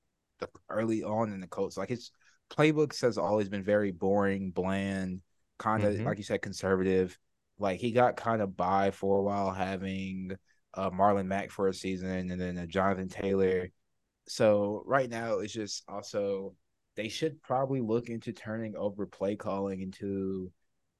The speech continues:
Speaker 1: the new offensive coordinator they hired from the Rams. Like, it doesn't make any sense to have such a young guy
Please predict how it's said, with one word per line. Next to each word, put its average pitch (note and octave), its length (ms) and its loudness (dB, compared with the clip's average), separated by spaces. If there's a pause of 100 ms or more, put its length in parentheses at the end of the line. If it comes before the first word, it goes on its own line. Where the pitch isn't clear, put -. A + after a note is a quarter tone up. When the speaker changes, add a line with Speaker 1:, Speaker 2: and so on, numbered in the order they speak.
(260)
Speaker 1:
the G2 240 -2
new G#2 800 -2 (240)
offensive - 300 -8
coordinator A#2 560 4 (480)
they G#2 100 -2
hired G2 340 2
from G2+ 160 -10
the F#2 80 -6
Rams. F#2 560 -4
Like, F2+ 160 -6
it E2 60 -8
doesn't G#2+ 260 -4
make G#2 140 -6
any F#2+ 120 -8
sense F#2+ 240 -10
to F#2 80 -6
have F#2+ 220 -6
such - 280 -2
a F2+ 100 -4
young F#2 240 0
guy F2+ 440 0